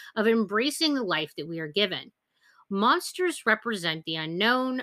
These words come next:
our deepest fear, and the eventual death that we all face. Soma does not approach this subtly. Instead, it presents us with a world where humanity has already died, and all that remains are the monsters that we have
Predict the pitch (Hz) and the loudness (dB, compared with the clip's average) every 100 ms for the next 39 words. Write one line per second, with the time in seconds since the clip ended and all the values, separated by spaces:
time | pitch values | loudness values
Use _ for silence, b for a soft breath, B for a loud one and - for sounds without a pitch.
0 | - 180 165 160 151 147 - - 240 247 | -6 -6 -6 -10 -10 -12 -12 -6 0 2
1 | 247 233 - 202 202 190 170 226 226 240 | 4 2 0 -2 0 0 0 -2 -2 -4
2 | 226 175 151 185 170 - 151 175 185 - | -4 -4 0 0 0 -6 -8 -4 -6 -6
3 | 156 147 - - 175 - - - b b | -10 -10 -6 0 0 -2 -8 -8 b b
4 | b b - - - 240 311 370 370 262 | b b -16 -14 -2 2 4 4 2 0
5 | 233 190 190 190 240 311 - 254 269 - | -2 0 0 4 4 4 0 -4 -4 -8
6 | - 190 - 214 214 127 110 - _ _ | -6 -6 -2 -2 -2 -6 -12 -20 _ _
7 | - 233 220 - 294 302 262 233 _ 233 | -6 -4 -4 0 0 0 -2 -6 _ -4
8 | 202 269 359 - 285 - 240 240 220 175 | 0 0 0 0 -2 -2 -6 -2 -2 0
9 | 196 185 175 175 - 196 208 220 214 208 | 0 0 -4 -8 -4 0 2 2 0 0
10 | 202 180 185 175 190 190 190 180 190 175 | 0 -2 -6 -4 -2 0 0 4 6 6
11 | 90 - B B B 208 214 220 240 277 | 2 -12 B B B -2 0 2 2 2
12 | 294 269 254 202 226 208 180 - 185 196 | 2 4 4 4 6 4 0 -6 -6 -4
13 | 185 190 269 262 - 185 175 202 175 170 | -4 -2 -2 -4 -4 -6 -6 -8 -8 -2
14 | 220 220 | -2 -2